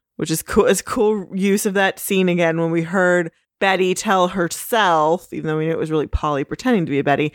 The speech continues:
"Remember what happened to Caramel? You drowned Caramel."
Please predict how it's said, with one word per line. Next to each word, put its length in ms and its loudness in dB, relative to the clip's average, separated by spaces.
"Remember 260 0
what 120 0
happened 360 -2
to 80 -2
Caramel? 520 0
You 240 0
drowned 600 0
Caramel." 720 -6